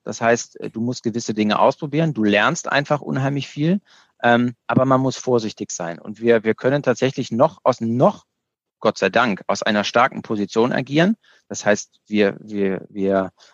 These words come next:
arbeiten jetzt vorauseilend, äh, äh, an der Zukunft und sind nicht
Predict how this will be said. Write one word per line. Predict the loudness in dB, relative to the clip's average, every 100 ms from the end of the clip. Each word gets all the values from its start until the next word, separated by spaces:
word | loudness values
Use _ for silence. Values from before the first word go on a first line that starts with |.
| _
arbeiten | 0 2 2 2
jetzt | -2 -2
vorauseilend, | -4 2 2 2 -2 0 2 2 0 -4 -4
äh, | 0 2 0
äh, | -2 -2
an | -2 0
der | -2
Zukunft | -4 -8 -4 -2 -4 _ _ _
und | -8 -2
sind | 0 0
nicht | 0 0 -2